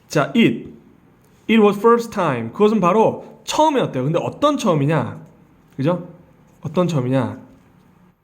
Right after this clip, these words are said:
여기 대시 생략돼 있습니다. 여기 that. 음. 자, 처음인데 어떤 처음인지가 알아야 되잖아. 뭐 만난 처음인지, 뭔가를 먹은 처음인지, 방문한 처음인지, 어떤 처음인지 알아야 되기 때문에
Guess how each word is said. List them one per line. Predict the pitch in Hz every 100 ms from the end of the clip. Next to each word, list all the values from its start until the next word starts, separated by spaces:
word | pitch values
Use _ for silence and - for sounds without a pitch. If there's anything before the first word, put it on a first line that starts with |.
| _ _ _ _ _ _ _ _ _ _
여기 | 147 143
대시 | 135 135 135
생략돼 | 165 175 139
있습니다. | 113 117 113
여기 | 113 123 156 - -
that. | - 117 151 - - _ -
음. | 127 117 _ _ _ _ _ _ _ _ _ _ _ _ _ _ _ _ - - -
자, | 170 156
처음인데 | - 349 339 240
어떤 | 139 139 302
처음인지가 | 262 254 208 151
알아야 | 120 120
되잖아. | 113 110 104 _ _ -
뭐 | 175
만난 | 131 135 202 202 185
처음인지, | - 190 180 160 147 151 151 - _ _
뭔가를 | 139 160 180 170 135
먹은 | 135 151 175
처음인지, | 170 165 131
방문한 | - 147 165 170 151
처음인지, | 170 147 123 127 - - - _ - - -
어떤 | 160 175 285
처음인지 | 233 233 208 175
알아야 | 131 147
되기 | 147 143
때문에 | 156 185 302 330 - -